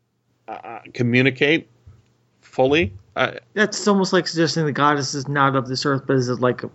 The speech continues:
Speaker 2: something adjacent
Speaker 1: she's
Speaker 2: to
Speaker 1: the
Speaker 2: it.
Speaker 1: moon, right?
Speaker 2: Yeah.
Speaker 1: That's, it's the, she's, she's the moon. That, that's why it ties in so well to the moon bog, right? Where he's literally pulled up off of the earth and in, by a moonbeam.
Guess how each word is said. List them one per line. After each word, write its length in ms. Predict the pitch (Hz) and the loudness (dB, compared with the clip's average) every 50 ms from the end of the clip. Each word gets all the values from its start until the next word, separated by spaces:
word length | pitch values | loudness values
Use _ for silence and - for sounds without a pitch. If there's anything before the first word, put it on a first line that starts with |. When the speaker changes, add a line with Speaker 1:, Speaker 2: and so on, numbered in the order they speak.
| _ _ _ | _ _ _
Speaker 2:
something 340 | - - 151 135 - 156 131 | -4 -4 -4 0 0 0 0
adjacent 340 | 127 120 - - 143 156 151 | 0 0 2 2 2 4 4
Speaker 1:
she's 200 | - - 139 - | 4 2 0 2
Speaker 2:
to 80 | - 151 | 2 2
Speaker 1:
the 80 | 156 | 4
Speaker 2:
it. 20 | 165 | 4
Speaker 1:
moon, 300 | 190 214 175 127 104 92 | 4 4 4 2 2 0
right? 320 | 92 107 113 127 147 156 151 | -2 0 2 2 2 2 2
Speaker 2:
Yeah. 100 | 143 135 | 2 2
Speaker 1:
That's, 260 | 139 139 127 - - - | 2 2 2 -2 -6 0
it's 280 | - 147 139 131 - | 2 2 2 2 0
the, 380 | - - 127 127 131 127 123 120 | -4 -2 0 0 -2 -2 -4 -4
she's, 440 | 123 - - 139 135 123 - - - - 113 - | -4 0 2 4 2 4 2 -2 -4 -6 -6 -4
she's 240 | - 131 123 113 - | -2 0 -2 0 2
the 80 | - | 2
moon. 180 | 123 143 139 120 | 4 4 4 6
That, 180 | 120 123 - - | 4 4 2 2
that's 260 | 127 131 131 127 127 - | 0 2 2 2 2 2
why 100 | 139 123 | 2 2
it 80 | - | 2
ties 280 | - 135 135 127 117 123 | 2 0 0 2 2 0
in 120 | 123 117 | -2 -2
so 140 | - - 123 | 0 -2 0
well 200 | 117 117 113 110 | 0 2 0 0
to 100 | - 107 | -2 -2
the 80 | 101 101 | -2 0
moon 280 | 107 120 139 139 123 | 2 2 2 2 2
bog, 280 | 95 98 87 90 90 87 | 2 2 2 2 0 2
right? 220 | 95 98 - - - | 2 0 0 0 2
Where 140 | 110 107 | 2 4
he's 160 | 104 101 95 107 | 2 2 0 2
literally 580 | 113 127 131 120 113 113 110 104 98 101 - - _ - - - - _ _ - _ _ _ | 2 4 6 6 6 6 4 2 2 -2 -6 -10 _ -20 -20 -20 -20 _ _ -20 _ _ _
pulled 320 | - - 185 180 165 147 | -4 0 2 2 4 4
up 220 | 143 135 131 127 135 | 4 2 4 4 4
off 240 | 123 120 117 - | 4 4 4 2
of 100 | 127 120 | 0 0
the 180 | 107 117 104 120 | 0 0 2 4
earth 260 | 127 123 117 107 - | 4 4 2 2 -2
and 160 | 107 104 98 - _ | -6 -8 -8 -10 _
in, 180 | - 120 117 107 - _ - 110 - _ _ | -4 -4 -4 -6 -10 _ -16 -16 -16 _ _
by 180 | - 110 107 107 | 0 0 2 2
a 60 | 110 | 2
moonbeam. 640 | 113 117 123 131 131 120 101 98 92 90 87 90 | 2 2 4 4 4 2 0 0 -4 -4 -6 -8